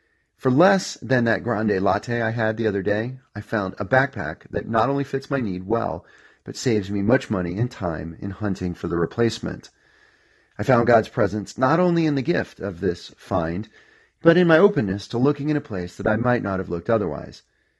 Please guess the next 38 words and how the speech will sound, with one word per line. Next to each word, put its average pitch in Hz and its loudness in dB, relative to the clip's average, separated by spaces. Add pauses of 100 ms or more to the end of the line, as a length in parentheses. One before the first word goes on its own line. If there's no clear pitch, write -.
(220)
And 107 -8
of 98 -12
course, 127 4 (100)
the 107 -4
three 127 -2
dollars 117 2
that 110 0
I 107 4
spent 113 -2
on 127 -2
it 139 -8 (100)
was 135 -4
a 143 -4
donation 160 0
to 98 -8
the 104 -2
good 117 4
cause 85 -6
that 101 -6
Goodwill 90 0
represents. 95 -2 (680)
I - 0
will 139 8
think 175 6
of 170 6
this 160 4
good 151 0
gift 139 4
of 131 -6
God 98 0 (140)
every 143 2
time, 87 -6 (120)
which 110 -4
is 95 -2
multiple 90 -2
times 90 0
each 104 -2
day, 80 -2